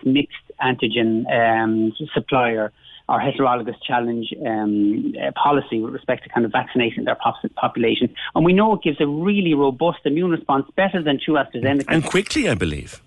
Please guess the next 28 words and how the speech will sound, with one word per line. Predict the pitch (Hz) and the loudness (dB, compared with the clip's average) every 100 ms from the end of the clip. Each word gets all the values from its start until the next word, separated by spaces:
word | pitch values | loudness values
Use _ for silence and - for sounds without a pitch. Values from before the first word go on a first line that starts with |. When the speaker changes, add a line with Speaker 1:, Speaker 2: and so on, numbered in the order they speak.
| _ _ _ - | _ _ _ -2
Speaker 1:
And | 185 | 0
quickly, | 165 294 285 | 2 0 0
absolutely, | 190 190 - 202 247 175 | -2 0 2 0 0 -2
yes, | 202 226 | 0 0
Speaker 2:
Yeah. | 113 | 0
Speaker 1:
because | 117 185 | -2 -2
so, | 208 190 - - - | 0 0 -2 -16 -2
you | 196 | 2
know, | 185 151 | 4 2
the | 156 | 0
AstraZeneca | 180 175 160 202 226 202 170 156 156 | -2 -2 -6 -6 -4 -2 0 0 0
has | 139 | -2
been | 143 | -4
shortened | 131 156 135 139 | 0 2 2 -2
to | 120 | -4
eight | 147 143 135 | -2 -2 0
weeks. | 131 113 | -4 -2
Now, | 143 | 0
there's | 139 151 | 0 0
some | 214 202 | 0 2
arguments | 160 139 131 131 - | 2 0 -4 -10 -8
to | |
say | - 139 | -2 0
that | 131 123 - - | 0 -4 -8 -4
that's | 170 - | -2 0
a | |
great | 147 156 131 | 2 2 2
idea, | 131 147 170 123 | 0 0 0 0